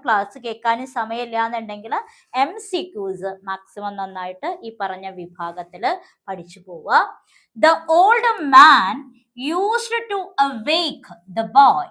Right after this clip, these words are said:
Manolin. That's why the boy called him. ഓക്കെ, അപ്പൊ ഇടയ്ക്ക് ഈ മനോലിനെയൊക്കെ വിളിച്ചുണർത്തുന്നത് ആരായിരുന്നു? The old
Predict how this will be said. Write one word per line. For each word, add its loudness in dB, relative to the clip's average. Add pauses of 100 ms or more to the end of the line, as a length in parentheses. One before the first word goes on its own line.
(420)
Manolin. -2 (500)
That's 8 (120)
why 10 (180)
the 4 (140)
boy 8 (220)
called 0 (160)
him. -10 (640)
ഓക്കെ, -6 (400)
അപ്പൊ -4 (140)
ഇടയ്ക്ക് -2 (240)
ഈ -10
മനോലിനെയൊക്കെ 2 (140)
വിളിച്ചുണർത്തുന്നത് -4 (100)
ആരായിരുന്നു? 2 (180)
The -4 (260)
old 0